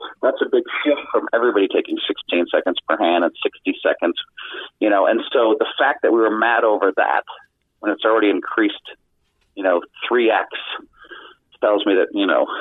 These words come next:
that we're on the right track. And, yeah, and so one guy, I mean, when someone raises and someone re-raises and you have queen four offsuit, you should just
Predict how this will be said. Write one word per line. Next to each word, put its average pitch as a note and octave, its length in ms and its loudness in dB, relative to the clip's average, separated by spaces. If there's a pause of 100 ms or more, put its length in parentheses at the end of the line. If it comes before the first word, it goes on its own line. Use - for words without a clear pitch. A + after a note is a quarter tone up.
(220)
that F#2+ 220 0
we're F#2 120 2
on G2+ 140 2
the F2 80 2
right E2 220 2
track. F2 420 0
And, E2 140 0 (680)
yeah, B2 200 2
and - 140 -2
so G#2+ 100 2
one A2 240 2
guy, G2 160 4
I G#2 40 2
mean, A2+ 200 0
when A2 200 0
someone D3+ 260 2
raises A2 440 2
and G2 160 -4
someone A#2 200 2
re-raises F#2 480 2
and F#2+ 120 -4
you F#2+ 100 2
have F#2+ 140 0
queen B2 380 -2
four A2 140 2
offsuit, D#2 440 0 (1040)
you B2+ 220 0
should C3+ 140 0
just C#3 140 2